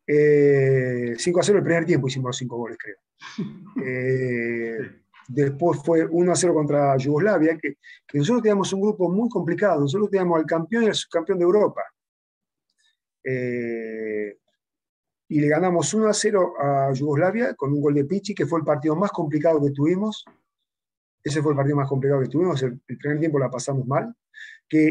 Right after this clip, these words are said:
Speaker 1: es la famosa anécdota que llegamos al vestuario. Vos me preguntabas cómo era el flaco. Eh, llegamos al vestuario en el entretiempo y el flaco, muy, muy caliente, nos dice, "¿A qué carajo vinieron?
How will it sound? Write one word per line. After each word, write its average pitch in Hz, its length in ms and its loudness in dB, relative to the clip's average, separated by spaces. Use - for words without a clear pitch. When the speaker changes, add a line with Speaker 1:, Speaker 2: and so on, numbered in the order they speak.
Speaker 1:
es 147 160 0
la 151 100 2
famosa 170 380 0
anécdota 170 560 2
que 139 120 -6
llegamos 147 460 0
al 131 140 -2
vestuario. 160 680 0
Vos 143 140 0
me 143 60 0
preguntabas 143 340 2
cómo 135 160 2
era 135 120 2
el 135 40 -2
flaco. 127 400 -6
Eh, 120 1300 -4
llegamos 175 340 2
al 151 60 0
vestuario 175 280 2
en 156 60 2
el 151 60 0
entretiempo 190 720 -2
y 143 120 -4
el 139 100 -4
flaco, 165 600 -2
muy, 185 400 2
muy 170 220 0
caliente, 151 540 -2
nos 135 220 -4
dice, 135 480 -6
"¿A 139 180 -4
qué 196 180 -4
carajo 151 380 -2
vinieron? 139 400 -4